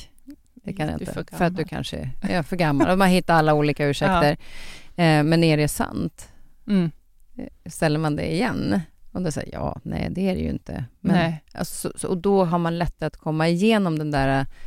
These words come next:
Speaker 1: ifrågasättningen. Alltså att man inte, vi har ju en förmåga att säga nej först och ja
Speaker 2: Mm.
Speaker 1: sen.
Speaker 2: Mm.
Speaker 1: Istället för att säga ja på en gång och sen kanske så här, jaha, nej, det här gick ju inte.
Speaker 2: <laughs>
Speaker 1: Men, men, men för att vara liksom lite på den säkra sidan på något sätt så
Speaker 2: Ja.
Speaker 1: säger vi nej först.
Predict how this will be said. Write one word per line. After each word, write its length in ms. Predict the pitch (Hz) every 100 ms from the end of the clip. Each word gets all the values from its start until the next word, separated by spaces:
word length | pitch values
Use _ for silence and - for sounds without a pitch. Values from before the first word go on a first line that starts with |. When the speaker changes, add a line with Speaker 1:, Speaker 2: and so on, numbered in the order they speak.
| - - -
Speaker 1:
ifrågasättningen. 1160 | - 180 156 151 147 - - - 185 - 80 85
Alltså 180 | - -
att 80 | -
man 160 | 156
inte, 320 | 151 - 143
vi 140 | 151 165
har 120 | 180
ju 60 | 185
en 60 |
förmåga 400 | - 180 185 160
att 60 | 147
säga 200 | 151 143
nej 320 | 165 156 147
först 460 | - 156 - - -
och 140 | - 160
ja 120 | 160
Speaker 2:
Mm. 120 | 240
Speaker 1:
sen. 380 | 262 165 185 247 -
Speaker 2:
Mm. 240 | - 208 240 - -
Speaker 1:
Istället 380 | 165 151 151 147
för 60 | 156
att 40 |
säga 140 | 156 156
ja 220 | 202 185
på 120 | 165
en 120 | 151
gång 180 | 151 151
och 80 | 147
sen 120 | 160
kanske 220 | 151 147
så 100 | 147
här, 260 | 143 147 135 - _
jaha, 340 | 165 185 - -
nej, 240 | 165 170
det 80 | 165
här 120 | 165
gick 320 | 196 214 -
ju 40 | 190
inte. 200 | - 359 -
Speaker 2:
<laughs> 500 | 277 - - - -
Speaker 1:
Men, 220 | 208 196
men, 160 | 196 -
men 360 | 190 196 185
för 140 | - 185
att 120 | -
vara 180 | 170 165
liksom 280 | 165 165
lite 280 | 170 185 -
på 120 | -
den 100 | 160
säkra 340 | 160 165 156 156
sidan 320 | - 156 180
på 80 | 170
något 140 | 156
sätt 160 | - -
så 60 | -
Speaker 2:
Ja. 120 | 185
Speaker 1:
säger 140 | 180
vi 80 | 156
nej 240 | 156 156 147
först. 440 | - - -